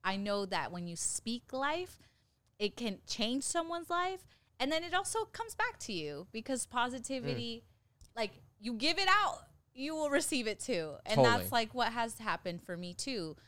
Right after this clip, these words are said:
Speaker 1: I, I sometimes teach people how to love by the way I love them, 'cause some people don't know that, um,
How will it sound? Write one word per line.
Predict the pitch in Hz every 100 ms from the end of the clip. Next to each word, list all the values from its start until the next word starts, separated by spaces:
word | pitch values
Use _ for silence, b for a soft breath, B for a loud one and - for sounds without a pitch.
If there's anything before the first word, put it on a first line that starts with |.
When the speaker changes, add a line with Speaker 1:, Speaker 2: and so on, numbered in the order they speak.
| B -
Speaker 1:
I, | 196 208 170 190 185 _ -
I | 214
sometimes | 226 262 254 - 254 240 240 - b b b b _ _
teach | - 294 302 -
people | - 208 165 175 160 160 - _ _ _ - -
how | - 208
to | 196
love | 185 180 180
by | 175
the | 170
way | 170 170
I |
love | 170 160 156
them, | 190 185 147 143
'cause | -
some | - 277
people | 277 269 240
don't | 190 180 170
know | 160 151 147 165 226 254 226
that, | 180 160 139 B B B B _ -
um, | 165 151 143